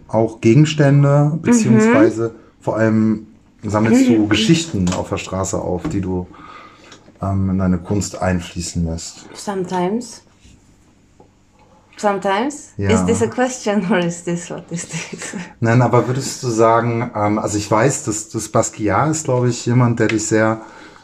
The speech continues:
Speaker 1: geprägt hat
Speaker 2: Mhm.
Speaker 1: auch, ähm, und, ähm, wie, wie kommt das? Wo, also wo hast du die, ähm, Berührungsmomente vielleicht mit Basquiat verspürt, wo du sagst, „Okay, das hat mich inspiriert“, sozusagen?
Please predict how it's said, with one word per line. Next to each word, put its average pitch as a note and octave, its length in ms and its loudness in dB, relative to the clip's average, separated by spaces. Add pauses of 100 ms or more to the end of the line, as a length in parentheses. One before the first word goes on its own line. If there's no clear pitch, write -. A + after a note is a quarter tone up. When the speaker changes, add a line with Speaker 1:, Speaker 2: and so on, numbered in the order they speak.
(160)
Speaker 1:
geprägt A2 520 0
hat - 340 0
Speaker 2:
Mhm. A#2+ 80 -2
Speaker 1:
auch, B2 220 6
ähm, G#2+ 880 -2 (1120)
und, G2+ 560 -6
ähm, G#2+ 120 -6 (800)
wie, A#2 80 -10 (200)
wie A2 80 -18
kommt B2 320 -2
das? - 320 -6 (300)
Wo, A#2 180 -2
also G#2+ 140 0
wo A#2 100 6
hast A#2+ 200 0
du B2 100 0
die, A2 340 2 (1120)
ähm, G#2 400 -2 (100)
Berührungsmomente A2+ 1120 4
vielleicht F#2 600 0
mit F#2 160 0
Basquiat G2+ 420 2
verspürt, A2 520 2
wo - 20 -10
du G2 80 -4
sagst, F#2+ 340 0
„Okay, G2+ 180 -2
das G2 200 -4
hat F#2+ 140 -2
mich F#2 280 -8 (280)
inspiriert“, F#2+ 640 -4 (500)
sozusagen? - 460 -10